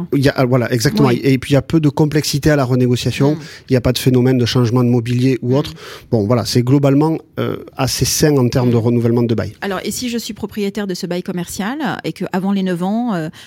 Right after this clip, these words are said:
Speaker 2: je souhaite le, le vendre, comment ça se
Speaker 1: Alors,
Speaker 2: passe ? C'est possible, ça ?
Speaker 1: aucun problème, oui, justement.
Speaker 2: Ah.
Speaker 1: À partir du moment où vous êtes à loueur meublé, que vous avez
Speaker 2: Oui.
Speaker 1: un bail commercial, vous pouvez tout à fait revendre votre investissement.
Speaker 2: C'est pas compliqué, on n'est
Speaker 1: Non.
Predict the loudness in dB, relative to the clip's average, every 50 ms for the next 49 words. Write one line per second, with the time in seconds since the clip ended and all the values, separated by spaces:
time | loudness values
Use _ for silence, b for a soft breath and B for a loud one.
0 | B B B -6 -6 -4 -4 -4 -4 -4 -2 -2 -2 0 0 0 0 0 -2 0
1 | 0 -2 -2 -2 -4 -8 -8 -12 _ _ -6 -4 -2 -2 0 4 6 6 6 6
2 | 4 2 -2 -4 -4 -2 -4 -4 -4 -6 -4 0 2 4 6 6 4 4 4 4
3 | 4 6 6 6 4 4 2 0 0 2 2 2 2 2 -2 -8 -10 -10 -6 -2
4 | 0 2 2 2 4 4 4 6 6 4 4 4 2 2 2 2 0 2 2 2
5 | 2 2 2 2 4 4 2 2 0 -2 -2 0 2 2 2 2 2 2 2 2
6 | 0 -2 -2 -2 -2 2 2 4 4 2 2 0 -2 -4 -2 -2 -2 -2 -4 -6
7 | -4 -2 -2 0 2 2 2 2 2 2 2 2 2 2 2 2 0 -2 -2 -2
8 | -2 -2 -2 -4 -4 -2 0 0 0 0 -2 -6 -6 -4 -6 -4 -6 -6 -6 -6
9 | -6 -4 -4 -2 0 2